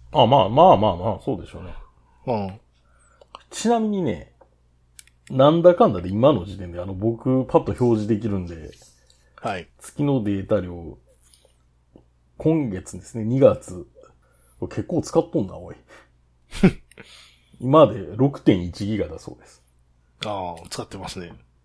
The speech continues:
Speaker 1: まあ、月の半ばにして、出張中ということもあるんで。
Speaker 2: うん。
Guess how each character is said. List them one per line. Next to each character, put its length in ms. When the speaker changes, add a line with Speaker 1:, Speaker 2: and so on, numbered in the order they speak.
Speaker 1:
ま 140
あ、 100
月 240
の 160
半 260
ば 120
に 160
し 120
て、 260
出 320
張 200
中 160
と 100
い 60
う 60
こ 100
と 80
も 140
あ 40
る 120
ん 80
で。 180
Speaker 2:
う 60
ん。 340